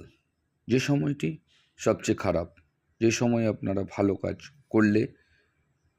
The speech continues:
হওয়ার সম্ভাবনা কম থাকবে, এই সময়টা আপনারা অ্যাভয়েড করে চলবেন। এটা হচ্ছে বিকাল পাঁচটা চব্বিশ মিনিট থেকে সন্ধ্যা সাতটা ছয় মিনিট পর্যন্ত। আজকের কালবেলা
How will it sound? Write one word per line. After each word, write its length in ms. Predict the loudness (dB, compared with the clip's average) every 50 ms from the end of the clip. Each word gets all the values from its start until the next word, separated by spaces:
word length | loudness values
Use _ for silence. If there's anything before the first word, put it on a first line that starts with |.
| _ _ _ _ _ _ _ _ _ _ _ _ _ _ _ _ _ -2 0
হওয়ার 200 | 2 4 4 2
সম্ভাবনা 540 | 2 0 0 0 2 2 2 2 0 -2
কম 240 | -2 -2 -2 -2 -4
থাকবে, 340 | -4 -6 -10 -10 -12 -14 -16 -18 -20 _ _ _ _ _ _ _ _ _ _ _ _ _ _ _ _ _ _ _ 0
এই 100 | 0 2
সময়টা 380 | 4 4 4 4 4 4 4 2
আপনারা 240 | 4 4 4 2
অ্যাভয়েড 340 | 2 2 2 0 0 0 0
করে 200 | -2 -4 -4 -2
চলবেন। 440 | 0 0 0 0 0 -2 -4 -4 -8 -12 _ _ _ _ _ _ _ -4
এটা 180 | -2 0 2
হচ্ছে 280 | 0 0 0 -2 -2 0
বিকাল 400 | 2 0 0 2 4 4 4 4
পাঁচটা 480 | 2 2 0 0 0 -2 -2 -2 -2 0
চব্বিশ 500 | 0 0 0 0 2 0 0 -2 -2 0
মিনিট 360 | 2 2 2 2 0 -2 -2
থেকে 400 | -2 0 0 0 0 -2 -2 -4 _ _ _ _ _ _ _ _ _ _ _ _ _ _ _ _ _ _
সন্ধ্যা 400 | -2 2 4 4 6 6 4 4
সাতটা 580 | 2 2 0 0 0 -2 -4 -2 -2 -2 -2 -4 -10 _ _
ছয় 240 | -4 0 2 2 4
মিনিট 300 | 4 4 2 2 0 -2
পর্যন্ত। 460 | -6 -8 -8 -6 -6 -8 -10 -12 -14 -16 -16 _ _ _ _ _ _ _ -20 -20 _
আজকের 380 | -6 -4 -4 -2 0 0 0 0
কালবেলা 600 | 0 0 2 2 2 2 2 2 2 0 -2 -6